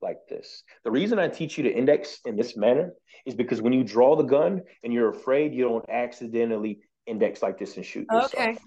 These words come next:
Speaker 2: okay.
Speaker 1: For years, we've been taught to index like this. And in most holsters, I wish I had one here, I'd show you. In most holsters, you index like this. So as you come out and you're afraid, you go,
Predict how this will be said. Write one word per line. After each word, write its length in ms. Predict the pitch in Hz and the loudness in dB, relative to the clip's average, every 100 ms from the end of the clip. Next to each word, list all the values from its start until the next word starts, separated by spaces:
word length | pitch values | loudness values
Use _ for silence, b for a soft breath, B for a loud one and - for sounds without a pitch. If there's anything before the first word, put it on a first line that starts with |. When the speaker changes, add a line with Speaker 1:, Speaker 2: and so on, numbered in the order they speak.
| 226 | -14
Speaker 2:
okay. 200 | 226 226 | -6 0
Speaker 1:
For 60 | |
years, 500 | - 139 285 254 165 | 4 6 8 8 8
we've 180 | 135 165 | 6 8
been 160 | 151 151 | 8 6
taught 260 | 170 151 - | 8 6 6
to 80 | |
index 540 | 139 151 151 120 - - | 4 4 6 4 2 2
like 240 | 123 113 | 2 4
this. 260 | - 151 151 | 4 4 4
And 80 | 117 | 0
in 100 | 104 | 2
most 300 | 110 156 - | 6 4 4
holsters, 360 | 156 - 127 113 | 0 0 -2 -4
I 40 | |
wish 200 | 113 123 | -4 -4
I 60 | 117 | -4
had 160 | 110 | -4
one 160 | 104 107 | -4 -6
here, 160 | 123 127 | -2 -4
I'd 80 | - | -4
show 200 | - - | -6 -6
you. 160 | - B B B | -6 B B B
In 140 | - 120 | 2 6
most 280 | 160 196 - | 8 6 6
holsters, 560 | - 196 - 123 - - _ _ | 6 6 6 4 2 -6 _ _
you 100 | - | 0
index 500 | 139 131 120 - - - - | 4 6 6 6 0 -8 -4
like 220 | 98 - | -4 0
this. 300 | 67 - - _ | -2 -2 -10 _
So 160 | - 135 | 2 4
as 160 | 123 | 6
you 80 | 175 | 4
come 220 | - 175 | 2 4
out 120 | 175 160 | 6 6
and 80 | |
you're 120 | 147 131 | 6 4
afraid, 340 | - 180 165 | 6 4 4
you 60 | 131 | 4
go, 240 | 123 - | 2 4